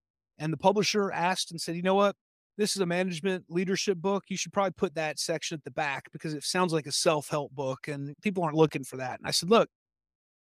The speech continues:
Valor and I talked about it. I went back and said, "No, we're keeping it at the beginning," 'cause that's what most people, that's what many people do. They put all the chapters on taking care of themselves at the back of their own book, and they put that off. And they don't deal,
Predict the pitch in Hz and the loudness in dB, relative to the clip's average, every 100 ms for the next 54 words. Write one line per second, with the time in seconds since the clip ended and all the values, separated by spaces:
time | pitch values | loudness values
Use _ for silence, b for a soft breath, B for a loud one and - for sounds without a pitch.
0 | _ 156 180 202 175 160 180 214 170 151 | _ 6 8 10 8 8 8 6 4 2
1 | 147 156 156 170 156 - 165 175 170 196 | 2 0 0 0 0 -2 0 0 0 -6
2 | 170 170 156 151 143 147 170 139 123 165 | -4 -4 -4 -6 -6 -2 -2 -2 -8 -2
3 | 180 202 214 175 175 - 185 156 185 196 | 0 2 2 4 2 2 -4 -4 -4 -2
4 | 202 175 180 170 175 151 143 151 123 _ | -2 0 2 0 -4 -4 -2 0 -2 _
5 | _ - 160 - 202 - 175 175 160 - | _ -2 -2 4 4 6 4 4 0 2
6 | 175 - 175 160 151 175 156 156 170 170 | 2 2 0 0 -2 -4 -6 -4 0 2
7 | 151 - 156 160 143 135 147 151 - 151 | 0 0 0 0 -4 -4 -2 0 2 2
8 | 147 143 135 139 - - _ _ _ 147 | 4 2 2 0 -2 -16 _ _ _ -4
9 | 151 - 175 160 139 143 139 123 - _ | -2 2 2 2 2 2 2 -2 -12 _
10 | _ _ _ _ - 156 156 156 180 170 | _ _ _ _ -2 0 2 6 4 4
11 | 131 185 196 196 | 4 8 8 6